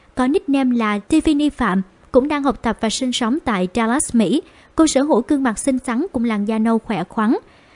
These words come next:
Trên Facebook cá nhân, không khó để tìm thấy những khoảnh khắc tình cảm Thành Vinh cùng bạn gái trong các chuyến du lịch. Khi được hỏi về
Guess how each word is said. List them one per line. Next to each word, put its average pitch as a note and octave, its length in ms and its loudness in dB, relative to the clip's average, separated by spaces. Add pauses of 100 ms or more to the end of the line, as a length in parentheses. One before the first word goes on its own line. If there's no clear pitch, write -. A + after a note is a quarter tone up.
(240)
Trên D4 200 2
Facebook C#4+ 380 -2
cá E4+ 120 -2
nhân, D4 280 2 (180)
không D#4 220 0
khó A#3 280 -2
để B3+ 100 2
tìm A3+ 220 0
thấy A#3 180 -2
những C4+ 280 0
khoảnh F#3+ 320 -4
khắc F4+ 200 -6
tình G#3+ 180 0
cảm G3+ 320 -4 (100)
Thành A#3+ 260 2
Vinh D4 200 2
cùng A3 180 0
bạn G3 180 -4
gái G#3+ 200 -6
trong C4 160 -2
các C#4 200 -6
chuyến C#4+ 240 0
du C#4 100 0
lịch. A#3+ 180 2 (440)
Khi D#4 100 2
được C4 180 0
hỏi A3+ 320 -2
về A#3 200 2